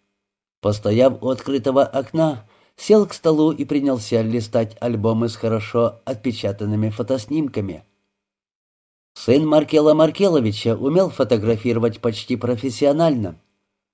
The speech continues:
Большинство снимков — были сделаны в школьные годы. Ребятишки в классе за партами, купающиеся в озере, вон даже полоска острова на горизонте видна. В поле с лошадьми,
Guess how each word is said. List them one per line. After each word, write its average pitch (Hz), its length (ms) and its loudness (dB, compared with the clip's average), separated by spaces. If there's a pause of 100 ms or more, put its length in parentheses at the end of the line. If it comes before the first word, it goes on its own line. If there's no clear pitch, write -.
(180)
Большинство 110 680 0
снимков — 180 680 -2 (440)
были 202 300 4
сделаны 127 540 0
в 110 60 -6
школьные 113 500 0
годы. 123 440 0 (500)
Ребятишки 123 680 0
в 160 80 -6
классе 135 400 2
за 131 160 0
партами, 110 680 0 (180)
купающиеся 110 880 0
в 98 80 -6
озере, 110 560 -2 (260)
вон 120 260 2
даже 127 260 4
полоска 135 480 0
острова 165 540 0
на 110 120 0
горизонте 113 600 -2
видна. 120 480 -2 (500)
В - 100 -20
поле 147 300 4
с - 120 -12
лошадьми, 131 580 0